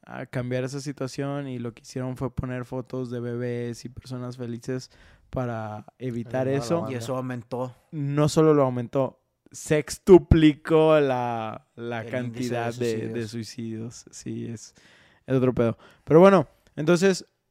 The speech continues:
Speaker 1: por cuestiones de tiempo voy a omitir esta vez y yo creo que a partir de esto, lo, todas las decisiones importantes del capítulo, yo les tengo que preguntar simplemente,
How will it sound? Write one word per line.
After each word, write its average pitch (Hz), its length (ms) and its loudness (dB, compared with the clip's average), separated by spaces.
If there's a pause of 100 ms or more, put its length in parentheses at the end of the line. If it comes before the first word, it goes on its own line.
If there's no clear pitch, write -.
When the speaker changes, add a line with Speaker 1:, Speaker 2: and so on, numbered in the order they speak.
(340)
Speaker 1:
por 185 540 8
cuestiones 208 440 4
de 208 100 4
tiempo 202 380 2
voy 175 200 4
a 170 60 2
omitir 160 340 -2
esta 156 240 -2
vez 143 540 -2
y 113 360 -6
yo 113 140 -4
creo 127 180 -8
que 135 100 -2
a 123 80 -2
partir 123 320 -6
de 120 120 -4
esto, 131 420 -10
lo, 117 580 -8 (380)
todas 151 200 4
las 143 140 2
decisiones 127 480 -6
importantes 131 480 -8
del 135 120 -8
capítulo, 143 520 -6 (380)
yo 151 80 2
les 156 140 6
tengo 147 240 2
que 139 80 0
preguntar 131 380 -2
simplemente, 127 760 -6